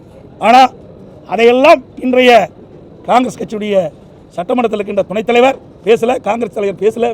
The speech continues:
வருத்தமா இருக்குது. இத்தனை பேரும் தாழ்த்தப்பட்ட மக்கள், ஆதிராவிட மக்கள், அவருக்காக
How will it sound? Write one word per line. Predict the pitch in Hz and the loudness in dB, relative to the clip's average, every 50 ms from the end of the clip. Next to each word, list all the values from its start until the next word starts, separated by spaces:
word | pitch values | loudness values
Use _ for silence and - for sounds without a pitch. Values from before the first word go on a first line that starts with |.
| 220 185 | -4 -2
வருத்தமா | - - - 285 262 254 233 | -2 -2 -2 -2 -4 -4 -4
இருக்குது. | 208 190 202 202 185 165 - - - - - - - - - 160 | -2 -2 -2 -2 -4 -4 -8 -16 -20 -20 -20 -20 -20 -18 -16 -16
இத்தனை | 143 - - 226 226 220 | -10 -6 -4 -2 2 4
பேரும் | 226 233 247 254 - - | 4 4 4 2 0 -2
தாழ்த்தப்பட்ட | 185 202 - - 220 - - 190 180 170 | -2 -2 -4 -6 -10 -8 -8 -8 -8 -8
மக்கள், | - - 143 120 - - - - - - 165 202 | -10 -14 -16 -16 -18 -20 -20 -20 -12 -4 0 2
ஆதிராவிட | 247 262 240 233 226 208 202 190 | 2 4 4 4 4 4 4 0
மக்கள், | 185 - 247 - - - - - - - 175 | -4 -10 -12 -16 -18 -20 -20 -20 -8 -2 2
அவருக்காக | 220 277 294 277 214 262 277 311 330 | 4 4 4 4 4 4 6 8 8